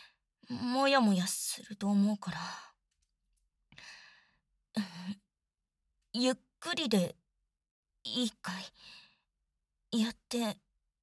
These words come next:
みるから。すごい。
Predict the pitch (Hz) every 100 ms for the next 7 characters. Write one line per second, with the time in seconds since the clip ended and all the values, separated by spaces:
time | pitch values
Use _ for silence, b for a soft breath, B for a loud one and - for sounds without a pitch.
0 | _ _ _ _ _ 247 233 240 233 220
1 | 180 175 190 - B B B B B B
2 | B _ _ _ _ _ _ _ _ _
3 | - _ - 349 285 302 320 - - -
4 | _ _ - _ - - - - - -
5 | - - - - _ - - - - -
6 | - - - - - _ _ _ _ _
7 | _ 415 523 659 698 698 494 466 466 392
8 | _ - 370 285 - - - - - 370
9 | 349 370 370 415 -